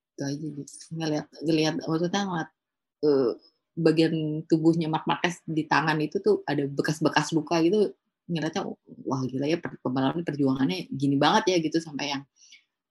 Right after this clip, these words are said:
maksudnya dari kukunya aja kan mereka karena sering megang motor segala macam, jadi ya kelihatan banget lah mereka,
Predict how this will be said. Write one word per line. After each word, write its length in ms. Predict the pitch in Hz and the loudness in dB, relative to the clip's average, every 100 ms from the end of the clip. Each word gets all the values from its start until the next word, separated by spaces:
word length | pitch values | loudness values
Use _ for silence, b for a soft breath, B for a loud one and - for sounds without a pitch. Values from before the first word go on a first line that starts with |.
| - | -10
maksudnya 320 | 160 160 180 143 | -4 0 2 2
dari 80 | 139 | 2
kukunya 480 | 165 - 147 151 156 | 0 4 2 4 2
aja 200 | 185 202 | 2 2
kan 40 | 185 | 2
mereka 160 | 175 202 - | 0 -2 -4
karena 180 | 156 151 | -10 -8
sering 220 | 151 143 143 | -6 -4 -4
megang 280 | 135 139 156 | -4 -4 -4
motor 220 | 175 175 175 | -4 -4 -4
segala 240 | 160 135 135 | -2 -4 -6
macam, 220 | 156 175 | -6 -4
jadi 160 | 165 190 165 135 | -4 -2 -4 -8
ya 20 | - _ _ _ _ - | -14 _ _ _ _ -6
kelihatan 280 | 156 170 165 | -4 -2 -2
banget 180 | 160 202 | -2 0
lah 60 | 220 | 0
mereka, 220 | 185 180 | 0 -2